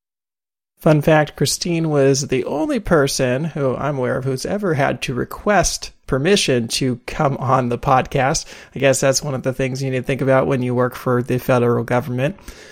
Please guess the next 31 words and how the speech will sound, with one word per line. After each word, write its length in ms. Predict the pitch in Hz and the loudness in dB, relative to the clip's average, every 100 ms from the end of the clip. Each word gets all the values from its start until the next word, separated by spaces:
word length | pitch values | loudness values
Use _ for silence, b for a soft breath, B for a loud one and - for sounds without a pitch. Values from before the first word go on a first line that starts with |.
| B B - | B B 2
But 320 | 131 127 - | 4 4 2
I 120 | 139 | -2
definitely 400 | 127 196 214 196 | 2 2 4 0
understand 760 | - 151 156 - 170 151 147 143 | 0 -2 -2 -2 2 4 4 2
and 160 | 156 | 0
agree 240 | 139 143 139 | 0 2 2
with 180 | 131 - | 2 2
her 100 | 127 | 0
decision 420 | 127 139 127 127 | -2 -2 -2 -2
not 200 | 117 - | -4 -6
to 60 | |
try 200 | - 120 | -2 -2
to 60 | 117 | 0
move 200 | 117 120 | -2 -2
eighty 260 | 120 117 123 | -2 -2 -2
thousand 480 | 117 117 120 123 | 0 0 -2 -4
bees. 380 | 120 117 101 - - B B | -4 -2 -2 -2 -4 B B
And 400 | 131 127 123 127 | 0 2 2 4
just 240 | 139 - | 2 2
to 80 | - | -2
complete 320 | 131 170 156 | -2 0 2
the 120 | 147 | 4
update, 360 | 131 - 127 - | 2 2 -2 0
she 160 | - | -2
did 300 | 135 135 127 | 0 0 0
give 260 | - 151 135 | 2 2 2
her 140 | 139 135 | -2 -2
bees 340 | 131 123 123 | -2 -2 -4
to 220 | - 131 | -4 -6
somebody 400 | 127 143 135 143 | -4 -4 -2 -2
else 380 | - 113 113 - | -2 -2 -2 -2